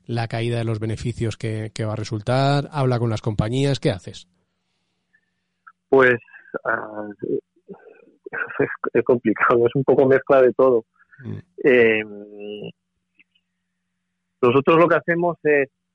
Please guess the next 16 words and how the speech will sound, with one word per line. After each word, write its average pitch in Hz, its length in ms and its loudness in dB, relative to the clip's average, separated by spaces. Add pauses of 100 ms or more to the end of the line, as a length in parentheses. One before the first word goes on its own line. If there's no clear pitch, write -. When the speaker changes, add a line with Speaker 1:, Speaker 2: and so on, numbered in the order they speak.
(320)
Speaker 2:
eh, 135 420 -4 (1120)
ah, 175 100 0 (400)
estamos 139 360 2
en 143 80 2
contacto 135 420 2
con 127 120 4
las 123 120 2
compañías, 151 600 -2 (220)
o 113 100 -18
sea 117 140 -14
que 117 160 -8
cuando 110 420 -2
lo 120 160 0
que 104 100 -4
te 107 100 -6
encuentras 117 460 0